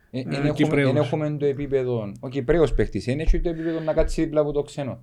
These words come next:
Speaker 1: Ή απλά φαίνεται ανάμεσα στους ξένους και ανεβαίνει και εκείνος επίπεδο. Και πού θέλω να τελειώσω, εν, εν, για να καταλήξω την ερώτηση, επειδή ρωτήσαμε και για τον Πηλαία.
Speaker 2: Ναι.
Speaker 1: Γιατί εν εκλήθηκε τόσες φορές και έκαμε τόση σεζόν.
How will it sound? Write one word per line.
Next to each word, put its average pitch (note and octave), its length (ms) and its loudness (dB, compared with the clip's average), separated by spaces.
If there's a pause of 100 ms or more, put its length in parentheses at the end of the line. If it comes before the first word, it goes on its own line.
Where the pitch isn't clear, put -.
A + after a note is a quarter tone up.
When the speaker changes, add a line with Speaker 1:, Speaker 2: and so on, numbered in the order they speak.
(240)
Speaker 1:
Ή D#3 160 6
απλά D#3 320 6
φαίνεται D#3 760 2 (420)
ανάμεσα B2+ 540 0
στους A#2+ 240 -8
ξένους B2+ 480 -2 (320)
και C3 100 0
ανεβαίνει B2 400 4
και A#2 60 4
εκείνος A2+ 340 -2
επίπεδο. G#2 460 -2 (440)
Και - 120 2
πού B2 180 0
θέλω D3 160 6
να D3 60 10
τελειώσω, A#2+ 500 0 (360)
εν, A2+ 100 -6
εν, A#2 340 -2 (240)
για A#2 120 2
να B2 80 2
καταλήξω A2+ 420 -2
την B2+ 100 -4
ερώτηση, A2+ 300 -2
επειδή A2+ 220 0
ρωτήσαμε A#2+ 440 -2
και B2 140 -6
για B2+ 100 0
τον B2 180 -4
Πηλαία. G2+ 380 -2 (300)
Speaker 2:
Ναι. C3 200 -4 (680)
Speaker 1:
Γιατί G2+ 320 0
εν B2 80 4
εκλήθηκε A#2+ 480 0
τόσες A#2+ 300 -2
φορές B2 280 -2
και B2+ 120 -4
έκαμε B2 240 0
τόση B2 220 -6
σεζόν. G#2 560 -2